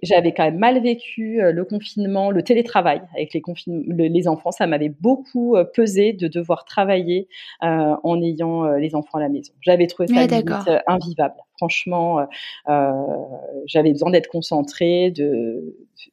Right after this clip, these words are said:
Speaker 1: Voilà, j'ai, j'étais contente quand l'école a repris, quoi. C'était vraiment compliqué pour moi.
Speaker 2: Comme
Speaker 1: Je l'ai
Speaker 2: beaucoup de parents, je
Speaker 1: Comme
Speaker 2: crois.
Speaker 1: beaucoup de parents. Je pense que tout gérer, je trouvais que c'était, euh,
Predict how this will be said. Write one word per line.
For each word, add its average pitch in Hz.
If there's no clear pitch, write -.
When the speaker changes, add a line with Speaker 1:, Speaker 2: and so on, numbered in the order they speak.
Speaker 1:
Voilà, 156
j'ai, 151
j'étais 170
contente 185
quand 175
l'école 156
a 151
repris, 190
quoi. -
C'était 143
vraiment 165
compliqué -
pour 165
moi. 170
Speaker 2:
Comme 185
Speaker 1:
Je 220
l'ai 208
Speaker 2:
beaucoup 214
de -
parents, 202
je 233
Speaker 1:
Comme 220
Speaker 2:
crois. 214
Speaker 1:
beaucoup 214
de 202
parents. 294
Je 277
pense 202
que 220
tout 214
gérer, 220
je 226
trouvais 185
que 180
c'était, 180
euh, 160